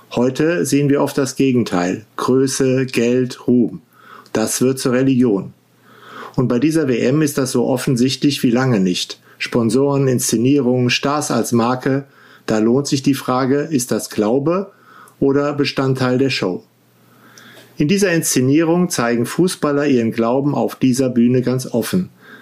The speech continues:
Sie beten, sie danken, sie feiern. Das kann berühren. Aber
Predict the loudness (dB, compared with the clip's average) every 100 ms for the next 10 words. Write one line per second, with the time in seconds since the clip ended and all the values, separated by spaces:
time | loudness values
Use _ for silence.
0 | -20 -8 -4 0 0 0 0 0 0 0
1 | -2 -2 -2 0 0 0 -2 -2 -4 -10
2 | -6 -6 -2 0 0 2 2 0 -2 -8
3 | _ _ _ -4 -2 -2 -2 -4